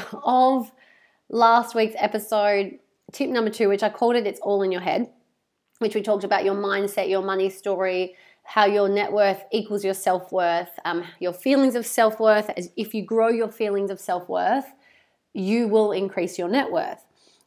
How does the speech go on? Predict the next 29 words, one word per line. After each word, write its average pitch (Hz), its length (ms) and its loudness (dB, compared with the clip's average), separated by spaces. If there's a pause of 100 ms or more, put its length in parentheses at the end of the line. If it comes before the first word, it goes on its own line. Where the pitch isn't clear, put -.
And 202 180 2
I 202 60 -2
shared 202 320 0
with 196 160 -4
you, 185 480 -2 (540)
um, 175 480 2 (160)
the 196 80 -4 (160)
best 220 240 4
thing 226 180 0
you 208 120 -2
can 202 200 -2
do 196 640 0
to 208 100 -6
implement 208 500 -4
right 185 220 -2
now, 185 220 -2
how 190 160 -4
you 190 120 -4
start - 360 -4
your 175 80 -4
day, 214 640 2
is 180 100 -6
how - 180 -6
you 170 180 -2
can 180 120 -8
start - 240 -4
growing 160 260 -6
your 151 100 -10
self-worth. - 600 -2